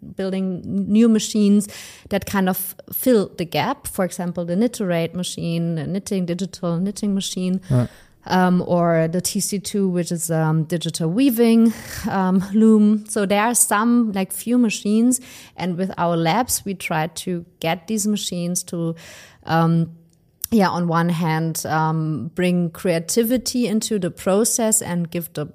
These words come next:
Speaker 1: chance to explore, but on the other hand, also to be able to scale the processes up that happen there.
Speaker 2: Yeah.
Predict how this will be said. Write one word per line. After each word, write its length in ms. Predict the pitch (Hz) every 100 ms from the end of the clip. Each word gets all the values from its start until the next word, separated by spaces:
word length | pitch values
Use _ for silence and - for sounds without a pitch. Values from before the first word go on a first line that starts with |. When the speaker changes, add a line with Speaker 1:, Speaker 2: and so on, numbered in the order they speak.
| -
Speaker 1:
chance 360 | 180 156 165
to 200 | - -
explore, 540 | 156 - - - 185 226
but 220 | 196 175
on 160 | 175
the 80 | 170
other 180 | 160 175
hand, 200 | 165 175
also 200 | 165 165
to 140 | 175
be 100 | 175
able 220 | 160 156 165
to 160 | -
scale 460 | - - 139 143 147 _ -
the 80 |
processes 580 | 151 - 151 - - 165 -
up 180 | 143 -
that 160 | 135
happen 320 | - - -
there. 220 | 156 - 160 - -
Speaker 2:
Yeah. 220 | 131 127